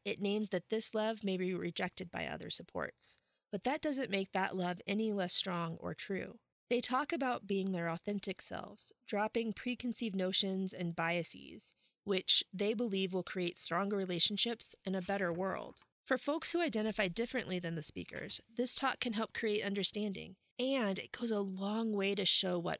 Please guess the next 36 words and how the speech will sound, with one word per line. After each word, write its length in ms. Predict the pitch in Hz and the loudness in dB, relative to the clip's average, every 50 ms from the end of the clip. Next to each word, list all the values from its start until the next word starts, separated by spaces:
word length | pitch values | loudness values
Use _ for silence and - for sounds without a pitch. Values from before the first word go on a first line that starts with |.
| _ - | _ -2
open, 420 | 175 208 - - 226 233 233 233 - _ - | -2 -2 0 0 -2 -2 -2 -4 -6 _ -2
honest 480 | 175 175 190 202 220 226 - - - - - | -2 0 0 0 0 2 2 2 2 0 -6
communication 800 | - - 185 180 185 196 202 208 - - 196 190 - - 190 175 | -6 -4 -2 0 0 0 0 -2 -2 0 2 2 2 2 2 0
looks 240 | 165 160 - - - | -4 -4 -4 -4 -4
like 220 | 165 160 160 - | -4 -4 -4 -4
in 140 | - 175 170 | -6 -8 -6
healthy 340 | - - 160 - - 151 147 | -6 -6 -6 -6 -6 -6 -6
relationships. 960 | 147 - - 165 170 - - 175 156 - - - - - - - - - - _ _ _ | -6 -6 -6 -2 0 0 0 0 2 0 0 0 -2 -10 -4 0 0 0 0 _ _ _
When 120 | - 196 208 | 0 2 2
I 140 | 233 277 | 4 4
showed 440 | 262 - - 254 240 240 247 220 - - | 6 6 6 6 4 2 0 -2 -4 -6
this 300 | 170 170 196 185 - - | -2 0 2 4 4 4
talk 320 | - 202 170 165 - - | 4 4 2 0 0 -2
in 160 | - 170 175 165 | -4 -4 -6 -6
class, 560 | - - 196 185 - - - 180 - - - - | -6 -4 -2 -2 0 -2 -2 -4 -8 -8 -2 4
several 500 | - - - - 226 214 220 233 240 240 | 6 6 6 6 4 4 2 0 0 2
students 480 | 233 - - 208 185 175 - 165 - - | 2 2 2 2 -2 -4 -4 -6 -6 -6
had 160 | - 180 170 | -4 -2 -2
a 100 | 170 170 170 170 175 180 | -2 -2 -4 -6 -6 -4
real 420 | 190 190 208 214 214 226 233 226 - _ - | -2 0 0 0 0 0 -4 -6 -8 _ -8
visceral 600 | 180 170 175 190 202 - - 220 196 190 185 180 | -6 -2 0 2 4 4 4 4 0 0 0 0
reaction 520 | 170 175 170 - 165 - - - 180 156 | 0 0 0 0 0 2 2 0 2 0
to 100 | - - | -6 -8
this 180 | 160 - 147 - | -6 -4 -4 -4
video. 540 | - - 160 160 - - 62 64 62 - _ - | -2 -2 -4 -4 -6 -8 -10 -14 -16 -18 _ -4
One 260 | - 196 208 226 247 254 | 0 2 2 2 2 0
commented 640 | - - 208 202 196 190 175 175 175 175 175 175 | 0 0 0 2 2 2 2 2 0 0 -2 -2
that 160 | - 175 - - | -4 -4 -2 0
they 100 | 196 190 | 0 0
never 380 | 190 190 202 214 208 254 240 | 2 2 0 0 0 0 0
knew 220 | 214 196 196 196 190 | 0 0 0 0 0
relationships 760 | 196 180 185 180 175 - 190 185 - - 185 - - - | -2 -2 0 2 2 2 4 4 2 0 0 2 0 0
like 160 | 185 170 - - | 0 -2 -6 -2
this 380 | - 156 214 - - - - - _ - | -2 0 4 6 4 4 4 0 _ -6
could 140 | - 190 | -4 -2
exist. 600 | 180 170 170 175 170 - - - - - - - | -2 -2 -4 -4 -4 -4 -4 -2 -2 -2 -2 -2